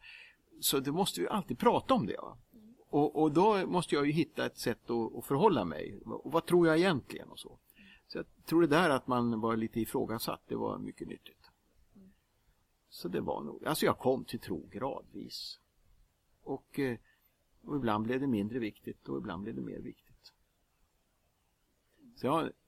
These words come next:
jag har en syster som påstår, men det tror jag inte är sant. Hon säger att somliga, nej, att det skulle vara ett citat av Luther, ja, det kan inte vara.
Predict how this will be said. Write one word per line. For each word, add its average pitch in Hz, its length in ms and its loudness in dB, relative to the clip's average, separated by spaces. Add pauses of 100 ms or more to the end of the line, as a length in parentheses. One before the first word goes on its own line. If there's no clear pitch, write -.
(760)
jag 127 80 -8
har 131 60 0
en 135 60 -2
syster 143 400 -2
som 165 180 -4
påstår, 110 520 -4
men 98 200 -6
det 90 120 -4
tror 123 180 -6
jag 98 60 -4
inte - 140 -10
är 90 40 -10
sant. - 340 -10
Hon 107 100 -10
säger 107 240 -4
att 98 160 -6 (520)
somliga, 147 600 2 (2250)
nej, 120 420 6
att 113 140 -4
det 113 80 -4
skulle 113 200 0
vara 110 100 0
ett - 60 -10
citat 104 380 -2
av 101 80 0
Luther, 117 360 -4
ja, 85 120 -8
det 104 100 -8
kan 104 200 -6
inte 92 160 -10
vara. 87 220 -4